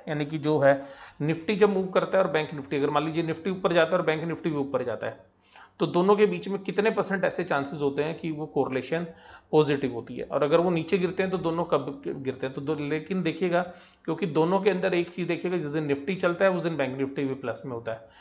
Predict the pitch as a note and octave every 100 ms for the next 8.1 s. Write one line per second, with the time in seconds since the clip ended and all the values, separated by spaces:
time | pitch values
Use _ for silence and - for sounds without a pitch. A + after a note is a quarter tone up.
0 | - - C3+ D#3 D#3 D#3+ D#3+ F3 D3+ C#3+
1 | E3 E3+ F#3+ E3 F3 F3 F#3 F3+ D3 A3
2 | B3 - - D#3 C#3+ C#3+ - D#3+ A3+ -
3 | - - - C#3 C#3 C#3 C#3 B2+ D#3+ F3
4 | F#3+ F3 F#3+ C#3+ F#3+ C#3+ F#3 F#3 F#3 G3+
5 | G3+ D#3 D3+ D#3+ - F#3 D#3 E3 G3 F3+
6 | D3 C#3+ E3 C#3+ C3 D#3 D3 D#3 D3+ C#3+
7 | C#3+ D#3+ E3+ D3 C#3 C#3+ B2 A2+ A#2+ A#2+
8 | B2+